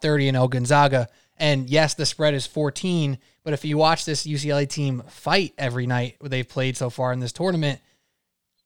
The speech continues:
and it's the Final Four, it's the N C A A tournament, I don't care if it's minus fourteen, they got a shot, right? So talk to me how U C L A can pull this upset off. Give me, give me your take on what they would need to do or what may have to happen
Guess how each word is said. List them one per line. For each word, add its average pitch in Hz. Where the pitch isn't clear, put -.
and 170
it's 175
the 196
Final 202
Four, 208
it's 170
the -
N 185
C 180
A 170
A -
tournament, 180
I 170
don't 185
care 220
if 185
it's 156
minus 147
fourteen, 143
they 185
got 220
a -
shot, 160
right? 180
So 165
talk 196
to 220
me 208
how 165
U 160
C 160
L 147
A 131
can 156
pull 160
this 139
upset 127
off. 110
Give 156
me, 160
give 165
me 170
your 156
take 143
on 127
what 147
they 156
would 147
need 147
to 139
do 135
or 127
what 143
may 147
have 139
to 131
happen 123